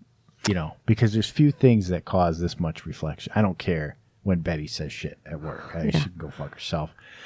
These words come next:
Speaker 1: The, I, I care, like, about you, and I care about, s-, you know, a few people that much to drive that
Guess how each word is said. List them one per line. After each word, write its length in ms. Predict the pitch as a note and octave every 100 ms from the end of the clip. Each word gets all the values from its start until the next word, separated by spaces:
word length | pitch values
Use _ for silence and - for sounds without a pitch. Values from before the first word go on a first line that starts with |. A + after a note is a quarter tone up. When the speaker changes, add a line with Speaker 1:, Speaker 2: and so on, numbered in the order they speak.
| - -
Speaker 1:
The, 320 | B2 A2+ G#2+ - _ - _ _ -
I, 160 | A2+ G2+ -
I 100 | G2+
care, 340 | - B2 A#2
like, 180 | G2+ E2+ - _ _ _ _ _ _
about 260 | F2+ F#2 E2+
you, 340 | A#2+ G3 - - _ - -
and 80 | E2+
I 60 |
care 260 | - G#2 F#2+
about, 380 | E2 E2+ D#2+ - _
s-, 240 | - - -
you 140 | A#2+
know, 140 | G#2+ -
a 120 | -
few 340 | F3+ - A#2+ A2
people 480 | - B2+ C3 F#2+ D2+
that 260 | F2+ D#2+
much 580 | E2+ G2+ F2+ - - - _ _ _ _ _
to 140 | - F2+
drive 480 | - F2+ E2+ E2
that 340 | - D#2+ D2